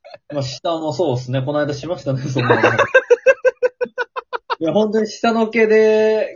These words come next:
Speaker 1: 毛抜きとかで抜くとか一番バカだからやめた方がいいっすよ。
Speaker 2: あのね、そうなの。で、割としかもなんか、棒、棒寄りの方を <laughs> 泣いたいんだよね。
Speaker 1: そうそうそうそうそう。
Speaker 2: <laughs> 棒
Speaker 1: 海綿体の方がね。
Speaker 2: 海綿体の方。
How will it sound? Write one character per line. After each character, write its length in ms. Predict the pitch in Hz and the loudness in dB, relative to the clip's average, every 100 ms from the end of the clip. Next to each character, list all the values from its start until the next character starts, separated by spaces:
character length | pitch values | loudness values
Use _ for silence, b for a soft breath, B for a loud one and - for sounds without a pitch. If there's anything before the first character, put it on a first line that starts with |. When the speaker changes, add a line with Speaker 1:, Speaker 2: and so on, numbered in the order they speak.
| - | -2
Speaker 1:
毛 120 | 208 | 0
抜 200 | 208 208 | 0 -4
き 160 | 214 220 | -6 -2
と 160 | 180 | 0
か 120 | 147 | 2
で 120 | 131 131 | 4 4
抜 160 | 131 | 2
く 220 | 127 - - | 0 -6 -8
と 100 | 127 | -4
か 80 | |
一 240 | 117 120 165 | -4 -4 -6
番 140 | 165 | -4
バ 100 | 170 | -2
カ 120 | 170 | 0
だ 60 | 123 | 0
か 80 | 107 | -2
ら 100 | 107 | -2
や 60 | |
め 60 | 123 | -2
た 100 | 131 | -2
方 80 | 131 | -2
が 60 | |
い 40 | 101 | -4
い 20 | |
っ 20 | |
す 140 | - 120 | -6 -4
よ。 180 | 143 165 | 0 2
Speaker 2:
あ 80 | |
の 120 | 160 160 | 0 -2
ね、 200 | 170 170 | -2 -2
そ 180 | 196 | -2
う 20 | 175 | -2
な 120 | 135 | -4
の。 160 | 123 - 160 | -8 -12 -8
で、 60 | |
割 240 | 160 196 220 | 2 2 2
と 120 | 247 | -4
し 120 | 226 | -2
か 100 | 226 | 0
も 160 | 185 156 | 0 0
な 140 | 156 | -2
ん 40 | 135 | -2
か、 120 | 127 | -4
棒、 260 | 127 196 | 0 0
棒 340 | 190 156 208 220 | 0 -2 -2 0
寄 120 | 214 | -2
り 100 | 208 | -2
の 100 | 208 | -2
方 200 | 202 156 | 0 -2
を 60 | - | -2
<laughs> 60 | 175 | -2
泣 240 | 123 127 139 | -2 -2 -4
い 40 | |
た 160 | - 127 | -4 -6
い 80 | |
ん 40 | 113 | -6
だ 80 | 98 | -12
よ 60 | |
ね。 200 | 90 - - | -12 -14 -10
Speaker 1:
そ 220 | - 151 | -4 -4
う 40 | |
そ 140 | 131 143 | -2 -4
う 40 | |
そ 160 | 131 135 | -2 -2
う 100 | 127 | -2
そ 100 | 131 | -2
う 60 | |
そ 120 | 127 131 | 0 0
う。 20 | 156 | 2
Speaker 2:
<laughs> 40 | |
棒 140 | - 202 | 4 4
Speaker 1:
海 200 | 156 196 | 4 0
綿 220 | 156 156 | -2 -4
体 180 | 151 147 | -2 -2
の 120 | 143 | -2
方 100 | 143 | -4
が 120 | 107 | -2
ね。 140 | 113 131 | -2 -2
Speaker 2:
海 380 | - - - - | 2 2 2 0
綿 100 | 254 | -2
体 640 | - - 392 _ 480 - 453 | -4 -4 -8 _ -4 0 2
の 180 | 285 - | 2 2
方。 180 | 466 | -2